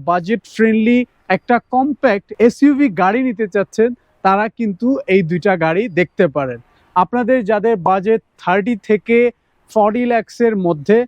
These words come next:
তারা কিন্তু চাইলে এই ধরনের একটা Yaris Cross গাড়ি, depending on the quality, pre-order করে ইম্পোর্ট করতে পারেন।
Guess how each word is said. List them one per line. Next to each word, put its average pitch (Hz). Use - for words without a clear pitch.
তারা 208
কিন্তু 233
চাইলে 214
এই 247
ধরনের 220
একটা 214
Yaris 180
Cross 214
গাড়ি, 175
depending 233
on 202
the 220
quality, 220
pre-order 220
করে 226
ইম্পোর্ট 220
করতে 208
পারেন। 165